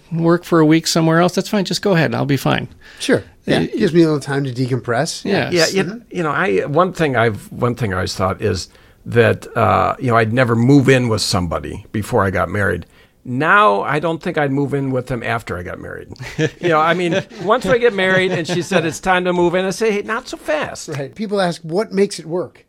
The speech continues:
Speaker 3: Yeah.
Speaker 2: Well, we don't live in the same house.
Speaker 3: Yeah.
Speaker 2: That's what makes
Speaker 1: Yes,
Speaker 2: it work.
Speaker 1: exactly.
Speaker 2: You know, they have their space,
Speaker 3: Yeah.
Speaker 2: I have my space.
Speaker 1: Which would puzzle you even more, that would you ever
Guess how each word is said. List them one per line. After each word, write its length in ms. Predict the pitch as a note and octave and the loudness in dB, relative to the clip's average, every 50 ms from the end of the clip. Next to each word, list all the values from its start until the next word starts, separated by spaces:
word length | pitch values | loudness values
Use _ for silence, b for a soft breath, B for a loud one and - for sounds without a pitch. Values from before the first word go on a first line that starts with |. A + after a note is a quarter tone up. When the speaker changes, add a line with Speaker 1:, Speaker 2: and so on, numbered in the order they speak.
| _ _ - | _ _ -14
Speaker 3:
Yeah. 100 | A#2+ A2 | -8 -2
Speaker 2:
Well, 120 | - B3+ A#3+ | 0 0 2
we 100 | A#3+ B3+ | 2 0
don't 240 | G#3 C4+ C4 C4 A#3 | 0 0 0 2 4
live 160 | A3+ A3 G#3 | 4 4 4
in 60 | G3+ | 2
the 80 | F3 - | -2 -2
same 220 | - F3+ D3+ B2+ | -4 -4 -6 -4
house. 440 | A2 D#3 C3+ - - - - - C#3 | -6 -8 -8 -8 -10 -14 -14 -12 -8
Speaker 3:
Yeah. 140 | C#3 C#3+ - | -8 -6 -4
Speaker 2:
That's 200 | A#3+ A#3 - - | -4 -2 -2 -2
what 120 | G3 E3 | -2 2
makes 260 | F3 E3 D3+ B2 - | 4 4 4 4 2
Speaker 1:
Yes, 140 | - A#2 A2 | -2 -6 -10
Speaker 2:
it 40 | A2+ | -10
work. 100 | A2 G#2 | -8 -6
Speaker 1:
exactly. 500 | E3 D3+ D3+ F3+ E3+ E3 - - - - | -6 -4 -2 0 0 0 0 0 -2 -2
Speaker 2:
You 40 | C3 | -2
know, 20 | |
they 60 | B2+ B2+ | -2 -4
have 100 | A#3+ G3 | -4 -6
their 160 | G#3+ A3+ A3 | -6 -8 -8
space, 420 | G3+ - - - G3+ G3 F3+ - - | -8 -12 -10 -10 -8 -6 -6 -6 -6
Speaker 3:
Yeah. 80 | F#3+ | -6
Speaker 2:
I 40 | F#3+ | -4
have 140 | F#3+ F#3 E3+ | -4 -4 -4
my 180 | E3 D#3 D#3+ D#3+ | -4 -6 -6 -8
space. 260 | D#3 - - D#3 D3+ | -10 -12 -14 -4 2
Speaker 1:
Which 360 | D3 D#3 D3+ D3 - - - | 4 4 4 2 0 -8 -6
would 260 | D3 C#3+ B2+ A#2 _ | -6 -6 -6 -8 _
puzzle 320 | - D3+ D3+ C#3 B2+ C3+ B2+ | -8 -8 -6 -6 -4 -6 -4
you 220 | B2 B2 B2 B2 | -4 -4 -4 -4
even 240 | B2+ B2 A2+ A#2+ A#2+ | -4 -6 -6 -6 -6
more, 260 | B2 C#3 D3 C3+ B2 | -4 -4 -4 -4 -4
that 240 | A#2+ A#2+ A#2+ A#2+ A2+ | -4 -4 -4 -6 -6
would 220 | A#2 B2 A2+ A#2 | -6 -8 -6 -4
you 120 | A#2+ A#2+ A#2 | -4 -4 -2
ever 460 | C3 C3 C3 A#2+ B2+ A#2+ A#2+ A2 - | 0 -2 0 2 2 0 0 0 -4